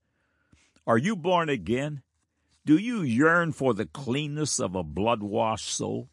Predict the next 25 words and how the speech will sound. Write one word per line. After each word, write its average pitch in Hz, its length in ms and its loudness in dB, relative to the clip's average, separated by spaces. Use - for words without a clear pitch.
Would 165 160 4
you 233 140 -2
like 170 280 4
the 135 120 -2
power 92 640 2
to 113 100 -2
destroy 117 540 2
all 139 220 8
Satan's 107 640 0
bondages? 90 960 -2
Would 170 220 2
you 247 120 0
love 214 280 4
to 196 140 6
have 185 260 4
the 175 140 0
power 143 540 4
to 117 120 -2
become 135 420 0
a 135 80 4
son 180 440 0
or 110 120 2
daughter 147 540 4
of 113 160 -2
God 135 400 2